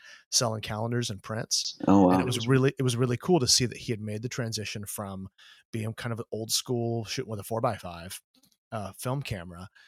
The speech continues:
Speaker 1: to shooting digital. And he's, he's making it work. He's embraced the new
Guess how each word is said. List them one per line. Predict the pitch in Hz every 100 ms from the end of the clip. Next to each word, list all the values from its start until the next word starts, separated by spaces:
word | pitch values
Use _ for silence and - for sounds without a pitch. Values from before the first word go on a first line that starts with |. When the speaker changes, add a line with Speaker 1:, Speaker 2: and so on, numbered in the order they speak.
| _ -
Speaker 1:
to | - 104 95
shooting | 90 131 107 104
digital. | 123 131 101 82 92 - _ _ _ 113
And | 101 95 95 95 - _ _
he's, | - 117 -
he's | 123 120
making | 123 123 87
it | 73
work. | 123 71 -
He's | 107 -
embraced | 120 95 104 104 107 - -
the | 110
new | 107 104 107 110